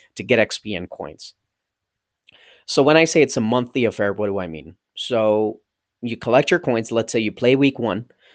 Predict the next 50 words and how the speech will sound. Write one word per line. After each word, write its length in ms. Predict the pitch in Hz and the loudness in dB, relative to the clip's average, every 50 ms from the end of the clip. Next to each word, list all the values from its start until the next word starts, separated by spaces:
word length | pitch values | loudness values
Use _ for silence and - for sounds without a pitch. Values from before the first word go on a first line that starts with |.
| _ _ _ _ _ _ _ - | _ _ _ _ _ _ _ -14
you 420 | - 101 107 110 110 113 113 - _ | -8 -6 -4 -2 -2 -4 -6 -10 _
played 360 | - 117 113 110 110 110 107 _ | -4 -2 0 2 2 0 -2 _
three 180 | - 113 120 131 | 0 2 2 2
games 400 | 131 131 113 120 131 139 131 120 | 4 2 2 2 2 0 0 0
and 160 | 110 101 101 | 0 -2 -2
you 100 | 98 101 | -4 -6
won 640 | 95 92 92 101 104 107 113 117 117 120 120 113 101 | -6 -6 -4 -2 0 0 0 -2 -2 -4 -6 -6 -4
one 260 | 92 98 107 117 120 | -2 -2 0 0 -2
game. 360 | 101 87 80 87 101 123 131 | -4 -4 -4 -4 -6 -8 -8
So 180 | - - - 110 | -6 -6 -4 -4
now 260 | 101 98 104 113 131 | -2 0 0 0 0
you 140 | 139 123 127 | 0 0 0
have 140 | 120 - | -2 -2
three 180 | - 117 123 127 | -4 -4 -4 -4
coins 340 | 127 - 165 143 104 87 - | -2 -2 -2 -2 -2 -4 -6
for 140 | - - 107 | -8 -6 -4
the 100 | 120 117 | -2 -2
week. 220 | 143 143 - _ _ _ _ _ _ _ _ _ _ _ _ _ - | -2 -2 -4 _ _ _ _ _ _ _ _ _ _ _ _ _ -4
Next 320 | 107 120 147 160 - - | 0 0 0 0 -2 -2
week 160 | - 120 - | -2 -2 -2
you 80 | - 92 | -4 -6
show 200 | - - 101 90 | -6 -2 -2 -2
up, 120 | 95 98 | -2 -2
you 80 | - 98 | -4 -4
get 140 | - 104 110 | -4 -2 0
lucky. 280 | 127 151 151 - - | 0 -2 -2 -4 -8
You 140 | 78 85 90 | -14 -14 -14
play 340 | 87 _ - 85 85 90 - _ _ _ _ _ _ _ _ _ _ _ _ _ _ _ _ _ _ _ _ _ - | -12 _ -8 -8 -8 -8 -10 _ _ _ _ _ _ _ _ _ _ _ _ _ _ _ _ _ _ _ _ _ 2
all 220 | 123 147 160 143 | 4 4 4 4
games 380 | 123 67 60 95 107 127 123 113 | 2 -4 -8 -8 -8 -6 -4 -4
and 120 | 107 117 | -2 -2
you 180 | 117 113 107 - _ _ _ - | -2 -4 -6 -10 _ _ _ -20
win 460 | - 107 104 104 104 101 107 117 117 | -16 -10 -6 -6 -4 -4 -4 -8 -8
first 280 | - - 95 95 - - | -6 -4 -6 -6 -4 -4
prize 340 | 98 101 110 110 110 110 131 | -4 -2 -2 -2 -2 -4 -4
in 180 | 135 139 135 | -4 -4 -4
two 220 | - - 214 240 - | -6 -6 -2 -2 -2
of 100 | - - | -2 -2
them. 200 | 92 73 - - _ _ _ _ _ _ _ _ | -6 -10 -12 -16 _ _ _ _ _ _ _ _
You 200 | - - 104 98 | -14 -10 -6 0
got 180 | 92 107 110 - | 2 2 2 2
six 340 | - - - - - - - | 0 -2 0 0 0 -2 -8
coins. 400 | - - 85 73 78 - - - | -10 -10 -10 -10 -10 -12 -10 -6
Now 160 | 101 98 104 | -2 0 0
you 160 | 117 135 143 | 2 2 2
have 160 | 156 160 160 | 2 0 0
total 360 | - - 113 98 107 117 131 151 | -2 -4 -2 0 2 2 2 2
of 100 | 156 156 | 2 2
nine 280 | 151 165 180 202 190 | 0 0 0 -2 -2
coins. 400 | 143 - 101 - - 95 - _ | -4 -6 -8 -8 -10 -12 -16 _